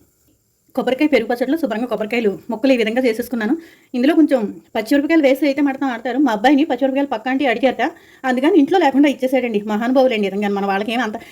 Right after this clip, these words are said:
ఇంట్లో వాళ్ళకన్నా బయట వాళ్ళకి ఎక్కువ మన వాళ్ళు ఇది ఇస్తూ ఉంటారు, విలువ ఇస్తూ ఉంటారు మనకి ఇవ్వరు. అదేనండి, ఇంట్లో వాళ్ళకి విలువ ఎక్కువ ఇవ్వరు, తీసి పడేస్తూ ఉంటారు అందరు ఎదురుకుండాను. బయట వాళ్ళకి ఎక్కువ విలువ ఇస్తూ ఉంటారు. అలా ఎందుకు ఇచ్చారు అంటే ఆంటీ అడిగారు, బాగోదు కదమ్మా అన్నాడు. సరే అయితే నేను మామూలుగా పోపేసేసి ఈ విధంగా పెరుగు పచ్చడి చేసేస్తాను.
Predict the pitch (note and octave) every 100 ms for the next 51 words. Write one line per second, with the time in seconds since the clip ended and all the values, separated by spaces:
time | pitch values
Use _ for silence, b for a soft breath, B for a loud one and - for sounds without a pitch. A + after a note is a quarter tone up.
0 | B A#3+ B3 C#4+ D4 C#4 C#4 D4+ A#3+ C4
1 | C#4 C#4 C4 C4+ C4 A#3+ A3+ A#3+ A#3 F#3
2 | F3+ b b b b - A#3 B3 A#3+ B3
3 | A#3+ A3+ - _ C#4 C4+ C4+ C4 A#3+ A#3+
4 | A#3+ A3 G#3 G#3+ - _ _ _ _ _
5 | - G#3+ A3+ B3+ G#3 G#3 G#3 B A3 A3
6 | B3+ C4 B3+ B3 A#3 A3+ G#3+ B3 A3 G3+
7 | - _ _ - C4 C#4 C4+ C4+ C#4 B3+
8 | B3+ G#3+ A3 A3+ A3+ G3+ F3 G#3 G#3+ A#3+
9 | B3+ B3+ A3+ G#3+ A#3 A#3+ A3 G3+ B3 A3+
10 | A3+ C4+ C4 C4+ D4 B3 B3 C4+ C4 C4
11 | A3 C4 B3+ A#3 B3 G#3+ G#3 C4+ b b
12 | b b - A#3 A3 A3 - _ - C4
13 | A#3+ G3 C4 C#4 A3 - A#3 G#3 A3 A#3+
14 | D#4 G#3+ G#3 C#4 G#3 - D4+ G#3 F#3 F3
15 | E3 _